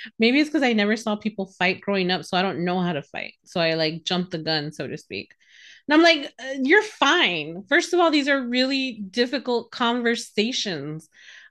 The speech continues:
I'm a whole communication specialist, and I don't know that I would know how to fucking walk these waters, um, if I'm facing with, like, old-timey descendants of Klan who still have Klan-like tendencies, but not really, but you can't say it.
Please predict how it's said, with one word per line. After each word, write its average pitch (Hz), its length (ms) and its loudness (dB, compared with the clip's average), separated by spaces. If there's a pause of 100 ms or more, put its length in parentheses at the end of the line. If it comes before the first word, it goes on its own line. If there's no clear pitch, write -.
(140)
I'm 277 220 4
a 330 80 6
whole 262 280 4
communication 240 840 2
specialist, 269 680 -2
and 262 160 -8 (160)
I 320 260 4
don't 269 260 6
know 160 280 2
that 160 220 2
I 190 100 4
would 196 160 0
know 185 260 -2
how 196 160 -4
to 180 120 -6
fucking 180 400 -4
walk 165 340 -2
these 160 200 -4
waters, 151 560 0 (580)
um, 185 240 4
if 190 160 2
I'm 180 180 2
facing 190 460 0
with, 175 160 0
like, 160 260 0 (140)
old-timey 185 920 0
descendants 175 680 -4
of 170 160 -8
Klan 165 560 0
who 185 160 -2
still 175 280 -4
have 175 240 -2
Klan-like 165 760 -2
tendencies, 160 760 -4
but 165 140 -4
not 165 240 -2
really, 160 320 -2
but 160 140 -6
you - 60 -12
can't 165 280 -4
say 151 320 0
it. - 120 -6